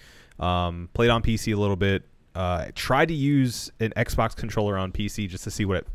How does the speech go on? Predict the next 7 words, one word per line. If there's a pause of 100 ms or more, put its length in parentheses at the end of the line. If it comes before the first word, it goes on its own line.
(100)
it (320)
felt
like. (560)
Um, (460)
completely, (220)
completely, (340)
completely